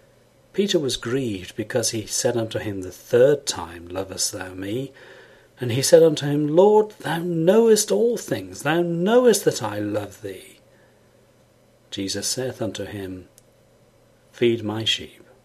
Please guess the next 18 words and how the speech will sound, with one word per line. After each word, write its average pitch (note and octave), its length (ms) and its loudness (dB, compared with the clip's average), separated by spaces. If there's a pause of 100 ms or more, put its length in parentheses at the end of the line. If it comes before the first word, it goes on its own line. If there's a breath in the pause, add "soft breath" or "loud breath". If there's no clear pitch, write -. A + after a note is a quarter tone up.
(640 loud breath)
Verily, C#3+ 640 0 (260)
verily, A#2+ 500 0
I F2 180 -12
say C3+ 300 -2
unto B2+ 260 -2
thee, A2 360 -4 (840 loud breath)
when F#3 200 4
thou F#3 180 6
wast E3+ 280 4
young, A2+ 460 -2
thou F2+ 340 -8
girdest C3 480 2
thyself A#2+ 640 -2
and F#2 180 -10
walkest B2+ 640 2
whither C3 280 0
thou C#3 220 -6
wouldest. F#2+ 680 -8